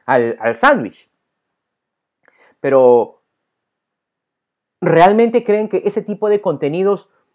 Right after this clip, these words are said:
va a funcionar en LinkedIn? ¿Será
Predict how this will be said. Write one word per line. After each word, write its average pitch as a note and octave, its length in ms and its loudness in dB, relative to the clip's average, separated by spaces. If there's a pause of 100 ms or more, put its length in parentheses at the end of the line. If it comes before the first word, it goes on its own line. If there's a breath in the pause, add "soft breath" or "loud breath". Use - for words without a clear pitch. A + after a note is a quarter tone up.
(440)
va F3+ 320 2
a F#3 40 -4
funcionar D#3 1080 -2 (1500)
en C3+ 360 -6
LinkedIn? F3+ 600 -4 (1080)
¿Será F#3+ 720 2